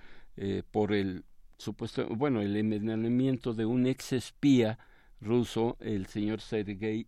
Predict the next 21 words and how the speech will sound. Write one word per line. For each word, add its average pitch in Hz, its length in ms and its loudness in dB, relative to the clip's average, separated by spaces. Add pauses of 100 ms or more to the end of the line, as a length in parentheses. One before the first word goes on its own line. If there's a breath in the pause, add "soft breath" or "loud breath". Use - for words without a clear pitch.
(120)
Skripal, 98 560 -6 (520 loud breath)
y 110 180 0
de 107 160 0
su 120 260 0
hija, 123 400 2 (340 soft breath)
eh, 92 920 -6
en, 92 800 -8
en 90 640 -8
Reino 131 360 6
Unido, 147 540 8
y 139 160 2
ante 147 260 -2
ello, 160 260 4
pues, 151 180 -4
se 151 120 0
da 147 240 2
este 139 520 0
conflicto 123 800 0
entre, 92 540 -6 (260 soft breath)
primeramente 123 720 0
entre 80 440 -8